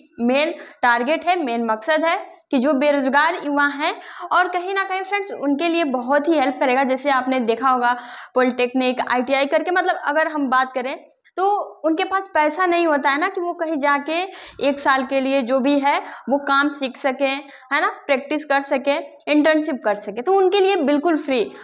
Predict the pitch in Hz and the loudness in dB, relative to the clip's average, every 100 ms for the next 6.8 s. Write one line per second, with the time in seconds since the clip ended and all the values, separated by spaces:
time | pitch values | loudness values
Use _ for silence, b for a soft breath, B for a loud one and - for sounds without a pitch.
0 | B 311 320 311 302 359 330 311 311 320 | B 2 4 2 2 2 2 2 0 0
1 | 294 330 302 294 247 247 269 302 311 285 | 0 -2 2 0 2 -2 0 -2 0 0
2 | 254 254 285 262 247 254 269 330 - 269 | 0 2 2 2 2 0 -2 -4 0 0
3 | 247 294 302 247 247 254 254 294 330 320 | 0 0 -2 -2 -2 0 2 0 2 0
4 | 269 262 285 370 B B B B - 370 | 0 -2 -6 -8 B B B B 0 0
5 | 311 403 - 294 311 277 285 277 277 277 | 2 0 2 0 0 -4 0 0 0 -6
6 | 285 320 320 320 349 339 359 392 | -6 -10 -8 -10 -8 -8 -4 -4